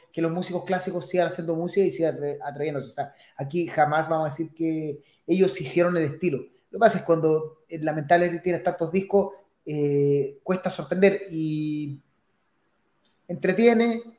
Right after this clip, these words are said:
pasa, pero a mí no me voló la cabeza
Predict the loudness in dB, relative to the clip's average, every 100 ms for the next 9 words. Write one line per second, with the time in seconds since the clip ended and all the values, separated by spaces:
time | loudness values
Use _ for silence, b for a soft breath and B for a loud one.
0 | _ _ 6 6 8 8 8 6 4 8
1 | 12 12 12 12 12 10 4 -2 -12 -18
2 | _ _ 0 4 6 4 2 -2 2 4
3 | 6 8 8 6 2